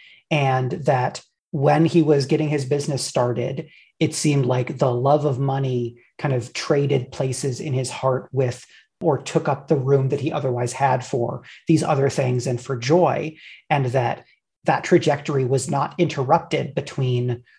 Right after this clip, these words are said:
when he and Belle break up and when the story starts. And that there, like, there probably was just a slow progression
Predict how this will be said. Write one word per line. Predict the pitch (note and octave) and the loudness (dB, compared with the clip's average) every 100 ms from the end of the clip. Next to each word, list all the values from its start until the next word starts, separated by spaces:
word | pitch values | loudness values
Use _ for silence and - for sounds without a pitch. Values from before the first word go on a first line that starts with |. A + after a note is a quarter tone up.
| _ | _
when | D3 C3 B2 B2 B2+ B2+ B2 - _ | -4 0 2 4 2 2 0 -6 _
he | - C#3+ C3+ | -2 0 2
and | C3 C3 | 0 0
Belle | C3 C3 | 0 0
break | C3+ B2 C#3 | 2 0 0
up | A#2+ - D3+ | -4 -4 -2
and | B2+ | -2
when | B2 B2 A#2+ A#2+ - | 0 -2 -2 -2 -4
the | C#3+ A#2+ | -2 -2
story | A#2 - A#2 A#2 A2 | -2 -4 -4 -4 -6
starts. | - - - - - - - _ _ _ | -4 -6 -6 -8 -8 -8 -14 _ _ _
And | C3 | -2
that | B2+ - | 0 0
there, | D3+ C3 C3 | 0 0 -2
like, | D#3+ - - | -2 -4 -2
there | D3+ | -2
probably | C3 D3 D#3 C#3+ | 2 2 2 2
was | C3 C#3+ C#3 - | 2 4 2 0
just | - B2+ - | -4 -4 -6
a | E3+ | -8
slow | - - C3 C3+ | -8 -4 -2 -2
progression | - C3 C3 B2 - - D3+ | 0 0 0 -2 -4 -6 -8